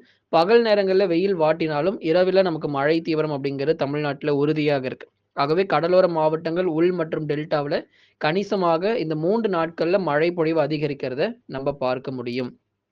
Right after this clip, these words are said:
அடுத்ததாக தென் மாவட்ட பகுதிகள் மதுரை, திண்டுக்கல், விருதுநகர், சிவகங்கை, ராமநாதபுரம், தூத்துக்குடி, திருநெல்வேலி, கன்னியாகுமரி உள்ளிட்ட மாவட்டங்களிலும் பரவலாக மழை பொழிவு அப்படிங்கிறது மாலை அல்லது இரவு நேரத்துல எதிர்பாருங்க.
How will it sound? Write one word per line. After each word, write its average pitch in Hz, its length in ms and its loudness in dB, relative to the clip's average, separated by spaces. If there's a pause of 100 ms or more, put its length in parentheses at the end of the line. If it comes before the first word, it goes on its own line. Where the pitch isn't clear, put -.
(460)
அடுத்ததாக 175 640 2
தென் 190 260 -2
மாவட்ட 160 440 0
பகுதிகள் 139 460 -4 (460)
மதுரை, 208 520 2
திண்டுக்கல், 180 640 2
விருதுநகர், 165 800 0
சிவகங்கை, 160 800 0
ராமநாதபுரம், 147 880 0
தூத்துக்குடி, 160 720 -2
திருநெல்வேலி, 151 680 -2
கன்னியாகுமரி 160 680 -2
உள்ளிட்ட 143 280 -4
மாவட்டங்களிலும் 127 720 -6 (580)
பரவலாக 190 760 4
மழை 160 360 -2
பொழிவு 165 300 -2
அப்படிங்கிறது 151 580 -4
மாலை 170 500 0
அல்லது 156 240 -4
இரவு 156 220 -2
நேரத்துல 147 380 -4
எதிர்பாருங்க. 139 500 -2